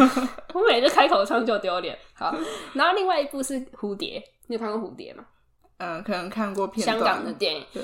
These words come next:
Speaker 2: 他其实那时候是已经拔到手，只是就是，就是，这是一个可以巩固双方的，<laughs> 巩固对方喜欢你的一个勾，勾引的技巧，就是会，会唱歌这样，会自弹自唱这样。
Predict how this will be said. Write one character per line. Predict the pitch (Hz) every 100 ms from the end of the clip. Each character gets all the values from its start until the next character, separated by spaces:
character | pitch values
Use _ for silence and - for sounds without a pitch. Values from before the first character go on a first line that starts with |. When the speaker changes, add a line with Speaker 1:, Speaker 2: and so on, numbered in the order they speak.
| -
Speaker 2:
他 | 415
其 | 440
实 | 302
那 | 349
时 | 330
候 |
是 | 311
已 | 226
经 | 240 294
拔 | 160
到 | 214
手， | 214 - -
只 | 185
是 | 214
就 | 247 247
是， | 247 -
就 | 269
是， | 294 277 -
这 | -
是 | 269
一 | 254
个 |
可 | 226 226
以 | -
巩 | 214 202
固 | 214 269 226
双 | - - 226 233
方 | 220 220
的， | 220 - -
<laughs> | 359 -
巩 | 381 220
固 | 220 349 339
对 | 320 302
方 | 285 262
喜 | 311 196 196
欢 | 202 226
你 | 196
的 | 160 -
一 |
个 | 160 165 - - - 339 -
勾， | - 214 214
勾 | 214 - 226
引 | 208
的 | 139
技 | 185 208 160
巧， | -
就 | - -
是 | - 175 - -
会， | 214
会 | - 220
唱 | 190 190 160
歌 | - 127
这 | -
样， | -
会 | 190
自 | 180
弹 | 135
自 | 135 143
唱 | - -
这 |
样。 | -